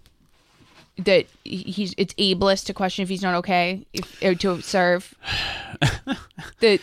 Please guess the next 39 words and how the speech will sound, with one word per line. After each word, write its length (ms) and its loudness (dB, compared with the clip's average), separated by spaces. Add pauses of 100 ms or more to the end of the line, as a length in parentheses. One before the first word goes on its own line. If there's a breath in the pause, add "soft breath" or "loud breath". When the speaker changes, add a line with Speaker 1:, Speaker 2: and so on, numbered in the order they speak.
Speaker 2:
It 160 6
is 160 2
so, 140 4
Speaker 1:
that 320 0
Speaker 2:
it, 180 6
Speaker 1:
it's 180 2
Speaker 2:
it 40 4
Speaker 1:
just 140 6
Speaker 2:
is 40 -2
Speaker 1:
the 60 4
Speaker 2:
so 100 4
Speaker 1:
same 240 4
thing 160 0
as 100 0
glasses. 640 2
Speaker 2:
interesting 500 6
just 240 2
how 200 8
badly 420 6
behaved 800 0
and, 300 -2
and 340 2
petulant 520 0 (400)
left 260 2
is. 140 0
By 100 6
the 60 6
way, 100 6
Biden 340 4
says, 220 0
"We're 80 2
making 300 2
progress, 420 4
even 200 2
if 120 0
prices 320 2
remain 420 4
too 260 0
high. 360 6